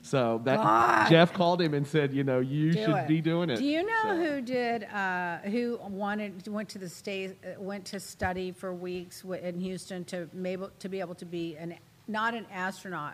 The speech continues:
Speaker 2: but a passenger astronaut?
Speaker 1: Oh, it was
Speaker 2: Lance
Speaker 1: Lance
Speaker 2: Bass.
Speaker 1: Bass from the N sync. I
Speaker 2: Lance
Speaker 1: remember when
Speaker 2: Bass,
Speaker 1: they signed
Speaker 2: yeah.
Speaker 1: up, him and Justin both
Speaker 2: Yeah.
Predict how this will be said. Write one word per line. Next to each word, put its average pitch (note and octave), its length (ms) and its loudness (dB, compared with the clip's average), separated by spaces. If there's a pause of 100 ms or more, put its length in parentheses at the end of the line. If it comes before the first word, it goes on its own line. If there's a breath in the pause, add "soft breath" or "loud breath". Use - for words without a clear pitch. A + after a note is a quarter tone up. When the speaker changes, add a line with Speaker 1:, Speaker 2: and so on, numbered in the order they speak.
Speaker 2:
but E3+ 100 -10
a E3 40 -10
passenger G3 580 -6
astronaut? G3 600 -6
Speaker 1:
Oh, G3 320 -6 (200)
it F3 80 -4
was - 80 0
Speaker 2:
Lance F#3 240 0
Speaker 1:
Lance - 100 0
Speaker 2:
Bass. C#4+ 460 2
Speaker 1:
Bass - 120 -12
from D3 220 -10
the C#3+ 180 -10
N D#3+ 160 -10
sync. G#3 380 -12
I F#3+ 60 -4
Speaker 2:
Lance G3+ 260 -4
Speaker 1:
remember G3+ 140 -8
when G3+ 200 -6
Speaker 2:
Bass, C#3+ 40 -8
Speaker 1:
they C3 80 -6 (100)
signed C#3+ 140 -8
Speaker 2:
yeah. C3 60 -8
Speaker 1:
up, - 80 -18
him E3+ 140 -10
and G3 100 -10
Justin E3 420 -10
both E3+ 340 -10
Speaker 2:
Yeah. G3+ 220 -8